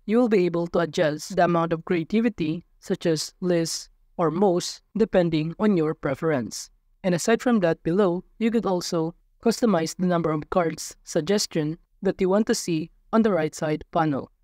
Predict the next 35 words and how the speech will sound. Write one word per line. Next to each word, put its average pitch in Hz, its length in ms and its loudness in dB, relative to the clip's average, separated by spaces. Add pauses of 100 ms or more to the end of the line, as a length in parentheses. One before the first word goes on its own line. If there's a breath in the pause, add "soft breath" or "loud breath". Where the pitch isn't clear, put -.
(340)
And 180 140 0
you 214 80 2
can 226 160 2
even 165 300 0
customize 160 720 0
the 185 120 2
length 165 300 0
of 151 180 -2
cards 160 500 0 (220)
or 226 140 4
words 160 500 -2 (180)
depending 165 520 0
on 208 140 2
your 202 120 0
preference. - 800 -6 (580)
And 185 140 0
you 226 80 4
could 220 140 0
also 180 360 0
turn 170 300 0
on 151 320 -2
the 170 100 -4
key 220 200 0
details, 156 640 -2 (100)
in 185 100 -2
which 180 200 -2
it 196 120 -6
will 226 100 4
suggest 160 640 -2
an 196 100 2
important 165 480 0
details 165 540 -2
about 175 320 0
your 185 120 2
story 151 520 -2